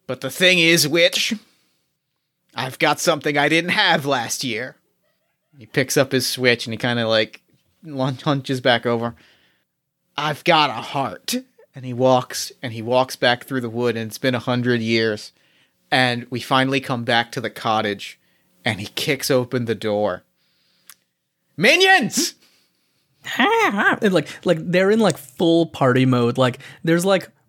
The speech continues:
Speaker 2: Muppet-style vaudeville music playing, and, like,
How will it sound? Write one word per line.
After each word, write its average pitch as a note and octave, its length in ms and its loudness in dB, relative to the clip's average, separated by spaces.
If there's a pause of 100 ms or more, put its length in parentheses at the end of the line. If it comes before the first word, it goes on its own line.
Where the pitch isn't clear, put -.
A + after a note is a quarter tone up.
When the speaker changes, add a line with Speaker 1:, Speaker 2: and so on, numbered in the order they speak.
(140)
Speaker 2:
Muppet-style D3+ 1160 0
vaudeville C3 540 2
music D3+ 440 0
playing, E3+ 480 0 (360)
and, D#3+ 140 2
like, C3 160 2